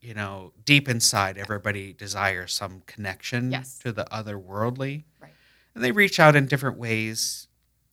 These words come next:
Speaker 1: And there are people that also are very angry.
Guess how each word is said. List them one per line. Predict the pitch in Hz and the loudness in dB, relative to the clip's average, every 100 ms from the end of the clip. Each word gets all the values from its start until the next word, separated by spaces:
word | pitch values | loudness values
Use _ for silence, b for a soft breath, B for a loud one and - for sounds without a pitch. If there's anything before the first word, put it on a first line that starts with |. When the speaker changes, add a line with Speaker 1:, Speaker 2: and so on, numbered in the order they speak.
| - - | -20 -8
Speaker 1:
And | 202 - | -8 -4
there | - 247 | 0 2
are | 254 240 175 - _ _ | 4 2 0 -12 _ _
people | - 175 - 156 | -14 -10 -2 -2
that | 135 123 - - | 0 -2 -4 -18
also | 117 120 - 120 | -14 -10 -10 -10
are | 104 | -14
very | 98 101 110 - 92 | -14 -12 -14 -16 -20
angry. | 90 90 - 95 95 | -20 -20 -20 -20 _